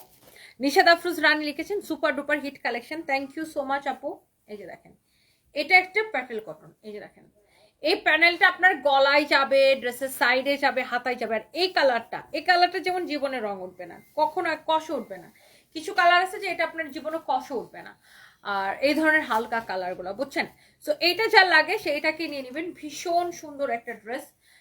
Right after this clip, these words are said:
এইটা আপনার নাম, ঠিকানা, মোবাইল নাম্বার দিয়ে অর্ডার করে দিবেন। এটা হচ্ছে দেখেন আপনার কামিজ, এটা হচ্ছে দেখেন আপনার দোপাট্টা। হ্যাঁ,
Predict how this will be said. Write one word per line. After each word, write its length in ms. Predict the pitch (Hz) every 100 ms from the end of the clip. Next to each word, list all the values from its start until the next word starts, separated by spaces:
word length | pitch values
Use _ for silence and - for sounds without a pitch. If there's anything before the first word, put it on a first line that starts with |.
| _
এইটা 320 | 254 247 330
আপনার 580 | 320 302 269 - 311 415
নাম, 260 | 285 254 269
ঠিকানা, 240 | 269 285
মোবাইল 260 | 269 269 269
নাম্বার 260 | 262 269
দিয়ে 120 | 277 262
অর্ডার 420 | 240 247 285 285
করে 160 | 269
দিবেন। 300 | 233 220 302 320
এটা 240 | 254 247
হচ্ছে 200 | 262 262
দেখেন 260 | 269 254 254
আপনার 300 | 233 240 247
কামিজ, 440 | 247 220 277 339 -
এটা 240 | 226 226
হচ্ছে 200 | 233 -
দেখেন 240 | 220 220 277
আপনার 340 | 254 330 392
দোপাট্টা। 440 | 214 214 - - -
হ্যাঁ, 200 | 269